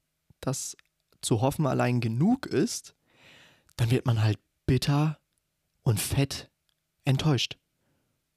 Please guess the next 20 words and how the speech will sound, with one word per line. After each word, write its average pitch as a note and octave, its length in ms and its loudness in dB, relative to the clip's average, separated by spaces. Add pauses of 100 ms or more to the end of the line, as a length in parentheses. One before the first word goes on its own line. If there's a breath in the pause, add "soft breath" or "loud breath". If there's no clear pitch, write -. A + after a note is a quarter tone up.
(560)
Man, A#2+ 340 2
man A2+ 280 -2
kriegt's - 340 -4
einfach C#3 460 -2 (140)
in D3+ 180 2
die D3+ 120 0
Fresse C#3+ 320 -2
geschissen. - 480 -2 (1200 soft breath)
Weil A#2+ 420 2 (1120)
man A#2+ 200 2
denkt C#3+ 220 0
sich, - 200 -4
„Okay, C3 440 0 (140)
ähm, A#2 720 -2 (1300)
nächstes C3 260 0
Jahr A#2+ 140 2
wird A#2+ 100 0
alles A2+ 240 0
besser.“ B2 420 -4 (640 soft breath)
Und A#2+ 540 -2